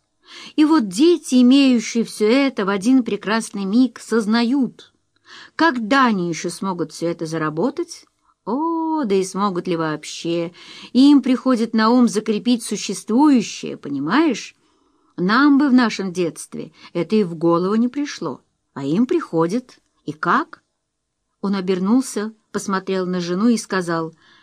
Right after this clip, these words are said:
«Сегодня Мася приставала ко мне утром. Понимаешь? Тащила меня в постель.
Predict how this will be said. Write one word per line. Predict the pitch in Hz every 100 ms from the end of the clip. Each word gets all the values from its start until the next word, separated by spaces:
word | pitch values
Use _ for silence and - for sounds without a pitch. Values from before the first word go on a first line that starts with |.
| _ _ _
«Сегодня | - - 254 285 233 254 262 254 -
Мася | 208 226 294 302 - 165 156 _ _ _ _
приставала | 214 233 - 285 262 170 156
ко | 156
мне | 175 165
утром. | 180 180 - 127 _ _ _ _ _ _ _ -
Понимаешь? | 123 156 226 381 - - - _ _ _ _ _ _
Тащила | 180 170 - 233 339 285
меня | 190 175 269
в | -
постель. | 151 - - 165 226